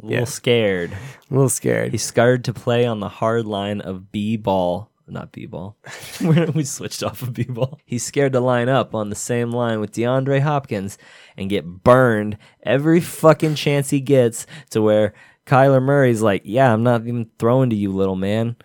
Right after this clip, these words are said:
Speaker 1: <laughs>
Speaker 2: Little man. <laughs> Kyler's the one calling
Speaker 1: Kyler's,
Speaker 2: somebody a little
Speaker 1: yeah,
Speaker 2: man.
Speaker 1: exactly. Come on. Come on. Hold on. Let's, let's stop for everyone to laugh and, and applaud who's listening, 'cause that was, that was good.
Speaker 2: That's gold.
Speaker 1: That was gold.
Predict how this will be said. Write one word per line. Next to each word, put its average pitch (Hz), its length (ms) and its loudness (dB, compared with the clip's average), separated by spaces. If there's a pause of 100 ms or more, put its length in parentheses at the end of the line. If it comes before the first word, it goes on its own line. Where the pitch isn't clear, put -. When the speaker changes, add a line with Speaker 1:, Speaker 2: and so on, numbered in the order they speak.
(140)
Speaker 1:
<laughs> - 200 -20
Speaker 2:
Little 139 300 -2
man. 117 680 -2
<laughs> 392 840 -20
Kyler's 151 540 4
the 165 80 6
one 160 200 6
calling 160 260 6
Speaker 1:
Kyler's, 170 80 10
Speaker 2:
somebody 180 340 10
a 180 120 6
little 180 200 8
Speaker 1:
yeah, 180 80 8
Speaker 2:
man. 190 220 8
Speaker 1:
exactly. 320 600 2
Come 302 260 4
on. 277 300 -4 (760)
Come 294 140 -2
on. 196 120 -8 (640)
Hold 143 120 4
on. 127 120 4
Let's, 143 160 2 (140)
let's 147 200 2
stop 123 340 2
for 123 140 -4
everyone 110 340 0
to 104 120 0
laugh 101 380 0
and, 101 160 -4 (100)
and 107 120 -4
applaud 101 680 0
who's 101 140 -6
listening, 98 440 -6
'cause 117 300 -12
that 120 240 -8
was, - 300 -12 (360)
that - 120 -14
was 92 160 -16
good. 131 240 -12 (160)
Speaker 2:
That's 127 160 -10
gold. - 340 -4 (160)
Speaker 1:
That - 140 -10
was 87 100 -16
gold. 82 220 -12